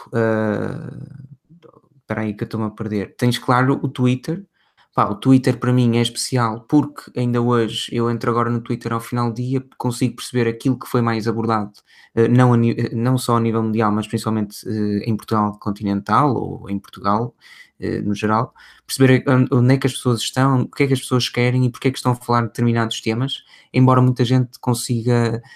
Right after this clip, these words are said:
dizer e apontar o dedo ao Twitter alegando que é algo desorganizado e tu não consegues, bem, é relativo, eu acho que tens aquela parte que, onde consegues ver os posts mais recentes, onde consegues ver os posts mais,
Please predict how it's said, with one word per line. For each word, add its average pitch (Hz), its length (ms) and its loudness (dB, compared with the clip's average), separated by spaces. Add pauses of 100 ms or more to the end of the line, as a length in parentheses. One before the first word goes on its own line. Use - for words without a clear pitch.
(180)
dizer 117 500 2 (100)
e 110 300 0
apontar 113 400 0
o - 20 -4
dedo 113 200 0
ao 113 80 -4
Twitter 113 520 -4 (460)
alegando 117 500 2
que 113 280 0
é 113 100 6
algo 113 260 2
desorganizado 113 800 0
e 104 60 -2
tu 104 100 -8
não 107 140 -4
consegues, 110 680 -6
bem, - 240 -6 (160)
é 208 200 2
relativo, 104 580 0
eu 104 100 0
acho 120 220 -2
que 127 320 -2 (400)
tens 120 240 4
aquela 117 280 0
parte 117 380 -8 (100)
que, 110 460 -4
onde 117 180 -2
consegues 110 320 -4
ver 110 140 -2
os 117 100 -10
posts - 380 -2
mais 104 180 -2
recentes, - 560 -4
onde 117 140 2
consegues 113 340 0
ver 113 120 2
os 107 120 -4
posts 113 460 -2
mais, 107 480 -2